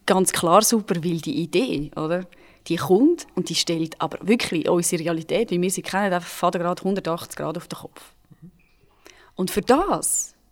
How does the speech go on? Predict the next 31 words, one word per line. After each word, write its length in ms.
dass 300
das 240
so 200
krass 300
gekommen 200
ist 80
und 380
dass 460
das 260
I-, 260
äh, 220
Initiativkomitee 880
hat 120
ja, 100
hat 240
ja 60
das 240
so 200
vage 360
formuliert, 680
oder? 240
Eben, 140
sie 140
hat 80
nicht 120
gesagt, 320
wie 80
finanziert, 1080
äh, 220
man 280
das. 420